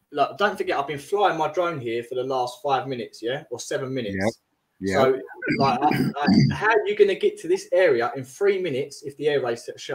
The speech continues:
Speaker 1: sirens go off?
Speaker 2: <laughs> Yeah, to
Speaker 1: You're not
Speaker 2: jump
Speaker 1: gonna
Speaker 2: off
Speaker 1: get
Speaker 2: the
Speaker 1: there.
Speaker 2: wall.
Speaker 1: The only way you're gonna
Speaker 2: Oh.
Speaker 1: get there is, is jump off the top, but then you're gonna be
Speaker 2: Yeah.
Speaker 1: brown bread.
Speaker 2: That's, that's a good point. Very good point.
Speaker 1: Like, you're nowhere near anywhere. Like, even if you're in these houses up here,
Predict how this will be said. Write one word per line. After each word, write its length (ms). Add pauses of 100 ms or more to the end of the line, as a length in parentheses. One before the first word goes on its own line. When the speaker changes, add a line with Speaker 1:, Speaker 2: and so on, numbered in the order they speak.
Speaker 1:
sirens 380
go 180
off? 220
Speaker 2:
<laughs> 180
Yeah, 520
to 440
Speaker 1:
You're 80
not 120
Speaker 2:
jump 180
Speaker 1:
gonna 120
Speaker 2:
off 40
Speaker 1:
get 100
Speaker 2:
the 80
Speaker 1:
there. 80
Speaker 2:
wall. 260
Speaker 1:
The 60
only 160
way 220
you're 160
gonna 120
Speaker 2:
Oh. 80
Speaker 1:
get 140
there 260 (100)
is, 160 (100)
is 120
jump 300
off 140
the 80
top, 380
but 140
then 160
you're 80
gonna 140
be 100
Speaker 2:
Yeah. 80
Speaker 1:
brown 260
bread. 220 (1080)
Speaker 2:
That's, 320 (100)
that's 240 (200)
a 60
good 300
point. 440 (200)
Very 200
good 180
point. 420 (220)
Speaker 1:
Like, 160
you're 120
nowhere 400
near 360
anywhere. 460
Like, 200
even 220
if 140
you're 100
in 160
these 160
houses 380
up 160
here, 340